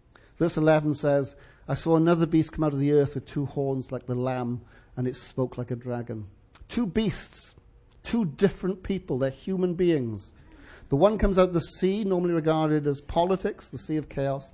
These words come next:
The other comes out of the land. The first beast is a loud-mouthed, boastful, larger-than-life, demonic-type character. And the second beast is a Christ-like lamb,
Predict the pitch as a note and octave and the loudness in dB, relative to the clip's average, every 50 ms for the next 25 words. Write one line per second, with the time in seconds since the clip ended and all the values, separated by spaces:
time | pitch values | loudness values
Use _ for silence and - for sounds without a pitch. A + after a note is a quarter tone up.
0 | - - - - - - - - _ C#3+ C#3+ D3 D3 D3+ D3+ - D#3 D3+ D3 C#3+ | -20 -20 -20 -20 -20 -20 -20 -6 _ 2 4 4 4 4 2 0 0 0 2 2
1 | D3 C#3 C#3+ C#3 C#3 C3+ C#3 C#3+ C#3+ C#3 C3 B2 A#2 A2 - - - - - - | 0 0 0 -2 -2 0 0 -2 -2 -2 -4 -4 -4 -6 -8 -14 -20 -20 -20 -20
2 | - - _ _ _ _ _ _ _ _ _ - - - - - - - - - | -20 -20 _ _ _ _ _ _ _ _ _ -20 -20 -20 -20 -16 -16 -16 -2 2
3 | - C4 A#3+ - - - G3+ G3+ - - D#3 D3 D3 C#3 C#3+ D3+ D#3+ F#3 A3 A#3 | 4 4 4 2 2 0 0 0 0 -2 2 4 4 4 6 6 6 8 8 6
4 | B3 B3+ G#3 A#3 A3 E3 D3+ D3+ D#3 D#3+ F3+ F3 - - _ - B2 G#2+ G2+ - | 4 2 -2 -4 -2 0 2 2 2 2 0 -2 -8 -12 _ -10 -10 -2 4 4
5 | E3+ F#3+ - - - - - G3 G3 D3+ C#3+ D3+ E3 F3+ G3 G3 F3+ G#3 G3+ G3 | 4 4 2 -8 -14 -6 -4 -2 0 2 2 2 2 2 0 -2 -4 -2 -2 0
6 | F3 D#3+ D#3+ D3+ - - C#3+ C3+ C3 C3+ C#3+ D#3+ E3 F3+ F#3+ - - - - D#3 | 2 2 2 0 0 0 0 2 2 2 2 2 2 2 0 -4 -6 -4 -4 -4
7 | D#3 - - - D3+ C3+ A#2+ - - - - F#2+ - - _ - - - - - | -4 -4 -10 -10 -8 -8 -8 -10 -12 -12 -12 -12 -12 -12 _ -20 -20 -20 -20 -20
8 | - - - C#3 C3+ C#3+ C#3+ C#3 - F3+ G3 F#3+ - G#3+ G#3 F#3 F3+ F#3 F3+ - | -20 -12 -4 -2 0 0 0 2 4 4 4 4 4 0 2 2 2 2 0 0
9 | - C3+ B2 C3+ - - - - - E3 E3 - - - E3 D#3+ - C#3 C3 C3 | -6 -6 -6 -6 -10 -10 -16 -4 -2 -2 -2 -2 -4 -4 -4 -4 -2 -2 -2 -2
10 | C3 B2+ B2+ B2+ B2+ A#2+ | -2 -2 -2 -2 -4 -6